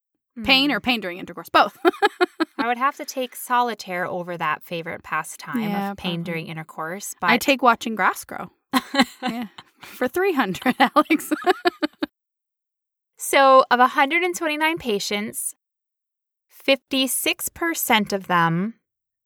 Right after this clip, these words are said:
Speaker 2: so again, a little over half, had relief from pain during intercourse one month after stopping Lupron.
Speaker 1: Okay, so that sounds promising,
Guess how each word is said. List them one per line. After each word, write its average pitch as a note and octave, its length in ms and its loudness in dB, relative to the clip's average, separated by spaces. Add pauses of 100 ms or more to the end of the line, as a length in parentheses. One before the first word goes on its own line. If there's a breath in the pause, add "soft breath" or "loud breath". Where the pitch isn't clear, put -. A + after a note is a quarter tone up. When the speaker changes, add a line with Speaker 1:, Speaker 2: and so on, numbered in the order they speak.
(160)
Speaker 2:
so - 180 -4
again, F#3+ 340 2
a F3+ 80 2
little F#3 240 4
over B3+ 200 2
half, F3+ 600 2 (1040)
had G#3+ 280 2
relief A3 400 -2
from B3 300 -8
pain F#3+ 300 -4
during G#3 200 -4
intercourse F3 800 -6 (480)
one G#3+ 320 0
month F#3 300 0
after F#3+ 240 -4
stopping E3+ 600 -2 (560)
Lupron. B3 420 -6 (640)
Speaker 1:
Okay, D#4+ 280 6
so B3 320 0 (380)
that A#3+ 220 0
sounds A4+ 260 2 (100)
promising, F3 800 -2